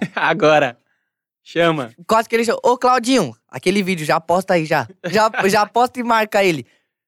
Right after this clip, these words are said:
Speaker 2: Dito e feito, os cara pegou esse vídeo, depois soltou num, mas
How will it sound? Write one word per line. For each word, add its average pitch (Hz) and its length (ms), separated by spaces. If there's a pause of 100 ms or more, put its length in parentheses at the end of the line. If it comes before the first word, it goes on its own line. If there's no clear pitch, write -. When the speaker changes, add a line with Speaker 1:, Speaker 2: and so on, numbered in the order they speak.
(680)
Speaker 2:
Dito 165 280
e 196 40
feito, 127 380
os 127 180
cara 131 240
pegou 143 500 (840)
esse 123 200
vídeo, 113 240
depois 117 320
soltou 117 560
num, 127 480 (800)
mas - 280